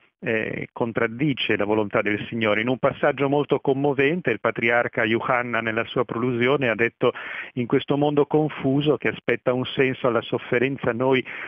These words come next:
se siamo divisi con le nostre divisioni, che testimonianza possiamo dare?" Ecco, la Chiesa di Antiochia, nella sua sofferenza, vuole invece essere una presenza di speranza, di, di,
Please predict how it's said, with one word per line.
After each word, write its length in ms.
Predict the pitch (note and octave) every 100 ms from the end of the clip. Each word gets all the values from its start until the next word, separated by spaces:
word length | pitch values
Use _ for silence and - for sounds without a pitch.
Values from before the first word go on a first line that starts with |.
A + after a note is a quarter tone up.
| - -
se 120 | B2+ -
siamo 260 | C#3 C3 C3
divisi 520 | B2+ A#2+ D3 C3+ A#2
con 140 | B2
le 40 | A#2
nostre 300 | C3 - B2+
divisioni, 640 | A#2 A#2 A#2 A#2+ A#2+ A#2+
che 140 | - A2+
testimonianza 760 | B2 - A#2 A2 G#2+ G#2 -
possiamo 460 | A2 G#2+ - G#2+ G#2
dare?" 360 | G2 - - G#2+
Ecco, 240 | - A2+ - - - -
la 180 | A2+ A#2
Chiesa 340 | - C3+ C3+
di 140 | A#2+ C#3+
Antiochia, 560 | C3+ C3+ C3+ D#3+ C3+
nella 180 | A2 G#2+
sua 220 | - B2
sofferenza, 800 | - C3 - C3 A#2+ B2 - C3 - - - -
vuole 340 | A2 A#2+ B2 C3
invece 380 | A#2 A#2+ -
essere 260 | B2 - A#2+
una 400 | B2 A#2 A#2 A#2
presenza 1080 | - A#2+ G#2+ B2 A#2+ A#2+ A2+ B2+ A#2 A2+ A2+
di 180 | G#2+ A2
speranza, 840 | - C3 B2 A#2 A2 A2 - B2+ A#2
di, 220 | G2+ G2
di, 180 | G2